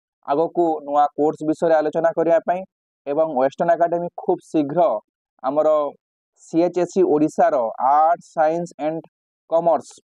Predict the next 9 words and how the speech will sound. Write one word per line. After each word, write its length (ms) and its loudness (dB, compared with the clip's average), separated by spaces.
ଏ 60 -10
ତିନୋଟି 520 -2
ଷ୍ଟ୍ରିମ୍ର 1080 -6
ଅନଲାଇନ୍ 560 0
ମୋଡ୍ 220 0
କ୍ଲାସ୍ 360 0
ଦେବାକୁ 340 0
ଯାଉଛି। 400 0
ଆମେ 240 -2